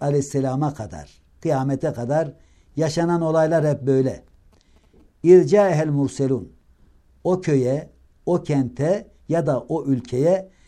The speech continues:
önce Rabbim peygamberler gönderdi. Gönderdiği peygamberlerin sayısı اِذْ اَرْسَلْنَا اِلَيْهِمْ اثْنَيْنِ. İki kişiydi.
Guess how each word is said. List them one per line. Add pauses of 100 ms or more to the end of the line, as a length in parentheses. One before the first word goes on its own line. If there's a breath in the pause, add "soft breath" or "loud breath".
(240 soft breath)
önce
Rabbim (300)
peygamberler
gönderdi. (680)
Gönderdiği
peygamberlerin
sayısı (320 soft breath)
اِذْ
اَرْسَلْنَا
اِلَيْهِمْ
اثْنَيْنِ. (200)
İki
kişiydi.